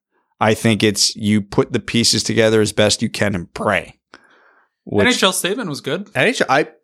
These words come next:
Speaker 3: I was
Speaker 2: For a league that releases the most vanilla,
Speaker 1: <laughs>
Speaker 2: like, generalized statements of all time, that was really good, I thought.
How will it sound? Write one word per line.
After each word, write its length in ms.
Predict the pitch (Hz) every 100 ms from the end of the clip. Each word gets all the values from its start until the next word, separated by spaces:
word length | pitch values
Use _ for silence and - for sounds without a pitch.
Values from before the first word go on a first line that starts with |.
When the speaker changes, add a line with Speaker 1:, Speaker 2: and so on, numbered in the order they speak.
| -
Speaker 3:
I 160 | 135 147
was 260 | 147 143
Speaker 2:
For 140 | - 202
a 60 | 185
league 300 | 185 240 233
that 200 | 196 - 175 139
releases 500 | 151 147 160 185 170
the 180 | 151 127 120 127 _ _ _ -
most 260 | 156 156
vanilla, 880 | 135 135 131 131 147 151 151 147 135 - - 196 -
Speaker 1:
<laughs> 40 | -
Speaker 2:
like, 300 | 151 143 131 120 _ _ _ _
generalized 960 | - 170 165 180 170 156 151 151 147 139
statements 460 | - 151 147 147
of 100 | 131
all 160 | 131 135
time, 280 | 135 135 165
that 160 | 170
was 180 | 202 131
really 260 | 127 147 160
good, 280 | 185 160 127
I 100 | 120
thought. 340 | 127 120 -